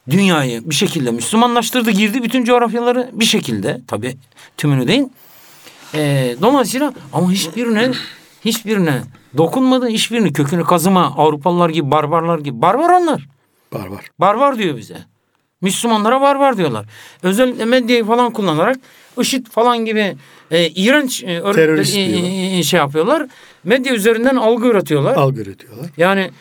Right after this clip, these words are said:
Speaker 1: Paul Feyerabend'in tam, e, burada bu şeyi hani o, e, şeyde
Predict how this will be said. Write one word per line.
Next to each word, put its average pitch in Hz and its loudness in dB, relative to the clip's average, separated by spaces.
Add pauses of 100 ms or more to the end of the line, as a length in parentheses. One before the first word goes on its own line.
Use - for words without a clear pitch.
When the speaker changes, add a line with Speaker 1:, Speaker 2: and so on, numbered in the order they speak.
(240)
Speaker 1:
Paul 247 2
Feyerabend'in 233 2
tam, 240 0
e, 175 -2
burada 254 0 (280)
bu 262 -4
şeyi 247 -2 (180)
hani 208 0
o, 214 -2
e, 185 -4
şeyde 208 -2